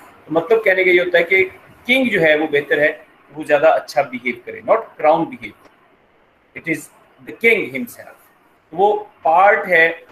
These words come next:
किंग के टाइटल का, क्राउन जो है, वो पार्ट जो है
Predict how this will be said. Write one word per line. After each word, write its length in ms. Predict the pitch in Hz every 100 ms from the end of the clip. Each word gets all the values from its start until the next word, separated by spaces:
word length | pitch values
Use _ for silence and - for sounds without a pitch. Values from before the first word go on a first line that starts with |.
| _ _ _ _
किंग 180 | 240 247
के 300 | 202 185 170
टाइटल 340 | 147 131 127
का, 300 | 117 - - _ -
क्राउन 240 | 139 120
जो 160 | 110 _
है, 80 | _ _ _ _ _
वो 60 | 170
पार्ट 480 | 170 175 180 196 180
जो 60 |
है 220 | 175 -